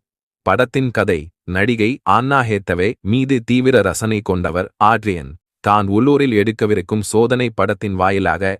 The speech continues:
தன் கனவு நாயகியின் மனம் கவர எண்ணுகிறார். அதாவது ஒரு கதாபாத்திரமாகவும் ஒரு இயக்குனராகவும் கூடவே ஓர் ஒப்பற்ற கலைஞனாகவும் தன்னை நிரூபிக்கும் பொருட்டு ஆன்னா ஹேத்தவேவை அடைய நினைக்கிறார். சிறுவயதிலிருந்தே பூனைகளின் மீதான ஆர்வம்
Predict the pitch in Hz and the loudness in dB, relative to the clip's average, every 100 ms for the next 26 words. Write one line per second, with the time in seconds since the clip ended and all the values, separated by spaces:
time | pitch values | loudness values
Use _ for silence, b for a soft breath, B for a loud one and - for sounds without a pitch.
0 | - 98 92 92 123 135 117 110 113 104 | -4 -4 -2 -2 -2 -2 0 0 0 -2
1 | 104 92 87 113 123 101 98 127 120 104 | -4 -2 -2 -2 -2 -4 0 0 0 -2
2 | 95 80 67 73 _ _ _ _ 90 90 | -2 -4 -6 -10 _ _ _ _ -2 2
3 | 110 98 98 143 - 104 95 95 101 131 | 2 2 0 0 0 0 0 0 2 2
4 | 131 107 107 95 85 80 92 127 - 92 | 2 2 0 2 0 -2 -6 -8 -6 0
5 | 95 95 117 123 127 110 95 85 80 98 | 0 2 0 0 0 2 2 0 -2 -4
6 | 123 _ 113 135 135 127 120 101 92 87 | -6 _ 4 4 4 2 2 2 2 -2
7 | - 123 - 113 95 104 104 98 85 82 | -2 -2 0 0 0 -2 -2 -2 -2 -2
8 | 95 107 _ 98 101 113 107 98 135 123 | -6 -8 _ -4 -2 -2 0 2 2 0
9 | 110 120 110 101 85 113 135 - 95 113 | -2 -4 0 -2 0 -2 -2 0 0 2
10 | 123 123 110 107 110 104 95 101 87 92 | 0 0 0 0 2 2 2 0 0 0
11 | 127 123 110 95 92 69 67 _ _ _ | 0 0 -2 -2 -4 -4 -8 _ _ _
12 | _ - - 120 143 143 127 120 113 107 | _ -10 0 2 4 4 2 2 0 0
13 | 120 113 117 127 117 104 101 90 113 113 | 0 0 0 0 0 -2 -2 -2 -2 2
14 | 107 113 90 85 87 120 | 2 0 0 0 0 -4